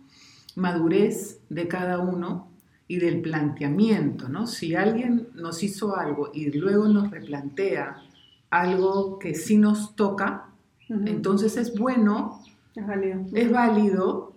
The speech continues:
Speaker 1: También aquí tiene mucho que ver en las relaciones la capacidad de perdonar
Speaker 2: Ujú.
Speaker 1: y la capacidad de superar y de demostrar, sacar fuerza de las experiencias, sacar fuerza de las ex-,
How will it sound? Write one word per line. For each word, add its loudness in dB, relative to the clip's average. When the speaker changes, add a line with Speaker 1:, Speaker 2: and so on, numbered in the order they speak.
Speaker 1:
También 0
aquí -4
tiene 0
mucho -4
que -6
ver -2
en -6
las -10
relaciones -6
la -12
capacidad -12
de -6
perdonar -4
Speaker 2:
Ujú. -6
Speaker 1:
y -4
la 0
capacidad -4
de -2
superar -4
y -2
de 0
demostrar, -2
sacar -6
fuerza -2
de 0
las 0
experiencias, -6
sacar -8
fuerza -2
de 0
las -4
ex-, -12